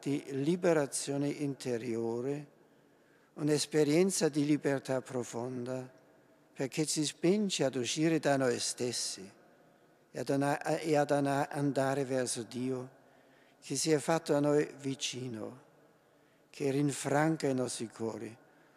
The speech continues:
con la sua presenza e con il suo amore gratuito, che ci precede, ci accompagna nelle nostre scelte quotidiane,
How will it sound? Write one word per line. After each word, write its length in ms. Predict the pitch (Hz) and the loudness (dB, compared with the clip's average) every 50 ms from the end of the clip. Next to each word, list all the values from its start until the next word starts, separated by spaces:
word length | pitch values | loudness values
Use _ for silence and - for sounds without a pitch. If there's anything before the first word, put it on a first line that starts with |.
| _ _ _ | _ _ _
con 160 | - 131 131 | -6 -4 -2
la 140 | 131 131 123 | 0 0 -2
sua 240 | - - 139 135 123 | 0 0 0 0 0
presenza 1000 | - - 123 120 113 110 123 123 120 120 113 107 - - - 107 104 117 - - - - - _ _ _ _ - _ _ | -2 -4 -4 -4 -2 -2 -2 -2 -2 -2 -4 -4 -6 -8 -8 -10 -14 -16 -18 -20 -20 -20 -20 _ _ _ _ -20 _ _
e 140 | - 139 123 | -12 -12 -6
con 220 | - 143 143 139 | -2 0 2 2
il 100 | 139 135 | 2 2
suo 180 | 123 - 156 143 | 0 2 2 2
amore 260 | 143 147 156 151 151 | 4 4 4 4 4
gratuito, 840 | 131 143 143 135 - - 135 127 123 117 - - 113 107 104 113 - - - - - _ _ _ _ _ _ _ _ _ _ _ _ | 2 2 0 -2 -2 -4 -4 -4 -4 -4 -6 -8 -12 -12 -12 -14 -18 -20 -20 -20 -20 _ _ _ _ _ _ _ _ _ _ _ _
che 180 | - - 131 | -8 -6 -4
ci 220 | 120 - - 147 135 | -4 -2 -2 -4 -2
precede, 840 | - 143 135 131 120 - - 135 143 143 147 165 165 156 170 156 | 0 0 0 0 0 -2 0 2 2 4 4 4 2 2 0 0
ci 160 | 131 - 143 | 0 0 0
accompagna 1080 | 131 120 - - 131 123 117 - - - 131 135 135 139 139 135 135 135 131 131 131 127 - - - - - - - - - _ | 0 -2 -2 -2 -4 -4 -4 -6 -2 0 0 2 2 2 0 0 0 0 0 -2 -2 -6 -10 -18 -20 -20 -20 -20 -20 -20 -12 _
nelle 260 | - 135 135 139 139 | 0 2 2 4 4
nostre 340 | 135 139 143 135 - - 135 | 2 2 2 0 0 -2 -2
scelte 440 | 117 - - 135 131 120 - 131 120 | -2 0 0 0 0 0 -2 -6 -6
quotidiane, 880 | - - 135 120 - 123 117 104 113 110 113 117 120 117 123 120 117 | -4 -4 -4 -4 -4 -6 -4 -2 -2 -2 -2 -4 -6 -8 -8 -10 -12